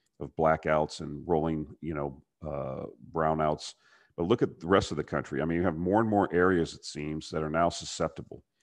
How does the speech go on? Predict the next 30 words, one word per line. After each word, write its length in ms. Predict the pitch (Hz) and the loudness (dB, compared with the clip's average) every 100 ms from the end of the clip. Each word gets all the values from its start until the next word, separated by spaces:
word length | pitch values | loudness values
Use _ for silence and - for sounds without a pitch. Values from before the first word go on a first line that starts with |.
| _ - _ _ _ _ - | _ -20 _ _ _ _ -20
have 100 | 67 | 0
elevated 460 | 98 98 90 90 78 | 4 6 6 2 2
risk. 320 | 78 69 - - | 0 0 -2 -8
Is 140 | 82 | -2
this 200 | 107 139 | 0 0
a 60 | 151 | 0
first 360 | - 135 - | 2 2 2
world 240 | 120 113 101 | 0 0 2
country? 460 | 101 101 120 104 - _ _ _ _ _ _ _ _ _ - | -2 0 -4 -4 -8 _ _ _ _ _ _ _ _ _ 0
Do, 180 | 104 - | 2 2
you 100 | 98 | 2
know, 160 | 85 76 | 0 0
the 100 | 76 | -2
things 300 | - 110 104 | 0 0 2
that 100 | 87 | 4
happened 300 | 92 92 92 | 4 4 2
in 100 | 82 | -4
Texas 680 | - 95 - 107 95 - - _ _ _ _ _ _ _ | 2 2 2 -2 -2 -4 -12 _ _ _ _ _ _ _
this 200 | 95 - | -4 2
last 260 | 90 90 - | 6 6 4
winter, 380 | 87 90 92 87 _ _ _ 85 | 0 2 0 -2 _ _ _ -2
are 60 | |
these 420 | 87 117 - - - | 2 0 -2 -6 -2
indications 680 | 113 101 107 101 113 101 | -2 0 2 2 0 -2
of 120 | 90 | -2
a 60 | 85 | -4
first 420 | - 104 101 - | 0 2 2 0
world 400 | 90 98 95 80 | 0 4 4 2
power 260 | - 87 90 | 4 6 4
grid? 360 | 85 104 107 | 4 4 4